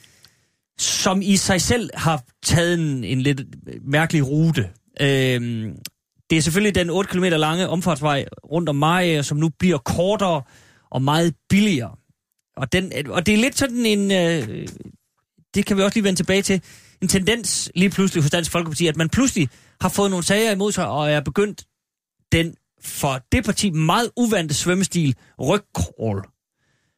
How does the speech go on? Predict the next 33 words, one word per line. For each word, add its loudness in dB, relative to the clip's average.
Øh, 2
både 2
i 0
forhold -2
til, 0
øh, 0
denne 2
radiostation, -2
det -6
er 4
ikke 0
en 0
sag, 2
vi -4
behøver 2
at -2
gå 0
nærmere 0
ind 2
i, 2
så 0
er 2
der, -2
øh, -6
det -2
her 2
trafik, -2
øh, -2
forlig, 0
strukturreformen, -2
som -2
den -2
hedder, 4